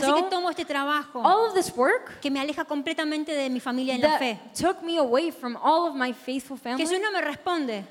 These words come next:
Speaker 2: Mm, Jesus doesn't answer.
Speaker 1: Así que dejo a mi esposa y a mis hijos.
Speaker 2: So I'm gonna leave my wife and my kids.
Speaker 1: ¿Qué harías?
Speaker 2: What would you
Speaker 1: Jesús
Speaker 2: do?
Speaker 1: no me responde.
Speaker 2: Jesus doesn't
Speaker 1: Así que me
Speaker 2: answer.
Speaker 1: divorcio
Speaker 2: So
Speaker 1: de mi
Speaker 2: I'm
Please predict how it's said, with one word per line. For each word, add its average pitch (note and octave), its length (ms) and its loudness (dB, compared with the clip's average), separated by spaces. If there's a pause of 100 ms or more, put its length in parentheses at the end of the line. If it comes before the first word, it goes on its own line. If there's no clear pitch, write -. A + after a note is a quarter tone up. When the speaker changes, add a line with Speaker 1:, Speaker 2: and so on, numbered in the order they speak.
Speaker 2:
Mm, D#4 200 2
Jesus A4 340 2
doesn't A4 240 0 (100)
answer. G4 180 -4
Speaker 1:
Así D#4+ 180 -2
que E4 140 -2
dejo E4 240 -2
a E4+ 60 2
mi D#4+ 100 0
esposa E4 360 -2
y D4+ 40 -2
a C4+ 60 0
mis C4 240 -2
hijos. C#4+ 180 -4
Speaker 2:
So E4 140 4
I'm E4 180 4
gonna G#4 160 0
leave E4+ 200 -2
my D#4 160 2
wife D#4 260 2
and E4+ 100 -10
my D4+ 100 -4
kids. G3+ 400 -10 (160)
Speaker 1:
¿Qué F4+ 120 -4
harías? G#4+ 720 -6
Speaker 2:
What G#4+ 400 4
would E4+ 160 -4
you D4 120 -4
Speaker 1:
Jesús F#4 200 0
Speaker 2:
do? - 0 -
Speaker 1:
no E4+ 120 2
me E4 160 4
responde. C4+ 580 -2
Speaker 2:
Jesus G#4+ 340 4
doesn't G#4 300 2
Speaker 1:
Así A4+ 140 0
que - 80 -2
me D#4 100 2
Speaker 2:
answer. D#4 60 2
Speaker 1:
divorcio D#4+ 360 -2
Speaker 2:
So D#4 60 4
Speaker 1:
de F#4 60 6
mi C4+ 80 2
Speaker 2:
I'm A#3 40 -4